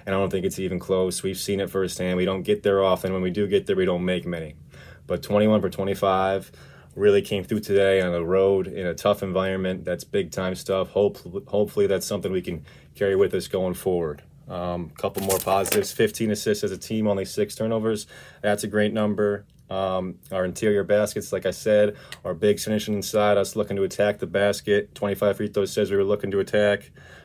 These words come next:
Um, negatives, you know, perimeter defense. First half was poor. It got tighter as the game went on. It's something that seems to be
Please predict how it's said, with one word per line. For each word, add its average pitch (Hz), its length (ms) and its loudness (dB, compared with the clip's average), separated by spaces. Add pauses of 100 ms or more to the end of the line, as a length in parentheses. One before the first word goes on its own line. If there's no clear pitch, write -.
(120)
Um, 92 460 -2
negatives, 113 720 0 (160)
you 104 80 -6
know, 98 160 0
perimeter 120 360 0
defense. 110 600 -2 (800)
First 104 260 0
half 104 200 4
was 101 100 -6
poor. 104 540 4
It 104 60 -16
got 92 220 -2
tighter 104 280 4
as 98 100 2
the 95 80 0
game 98 220 2
went 95 180 0
on. 98 280 -4 (280)
It's 95 100 -8
something 98 220 -2
that 95 160 0
seems 101 300 -2
to 95 60 -6
be 95 260 -2